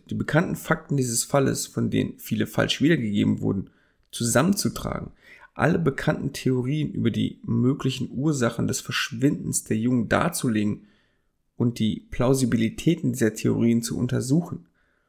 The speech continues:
In dem Buch beschreibt er einige sehr interessante Sachen, die er durch Gespräche mit den Einheimischen aufdecken konnte. Eine Sache war die allgegenwärtige Diskriminierung von Menschen mit Behinderung.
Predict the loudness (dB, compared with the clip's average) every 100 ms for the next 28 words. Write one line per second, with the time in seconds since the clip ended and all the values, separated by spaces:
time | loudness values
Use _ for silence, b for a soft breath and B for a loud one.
0 | _ _ _ _ _ _ _ _ 2 4
1 | 4 2 2 4 2 2 0 2 4 4
2 | 6 6 6 2 -2 0 -2 -2 -2 -2
3 | -2 0 0 2 0 -2 -6 -8 0 2
4 | 2 0 0 -2 -2 0 2 2 2 -2
5 | -2 -2 -2 -4 -4 -4 -4 -6 -18 _
6 | _ _ _ _ _ _ _ _ _ _
7 | _ 0 2 4 2 0 0 0 0 0
8 | 0 0 0 0 2 0 0 0 0 0
9 | -4 -4 -4 -2 2 2 0 -4 -4 -2
10 | 0 2 0 -2 -2 -4 -2 0 4 4
11 | 2 -2 -10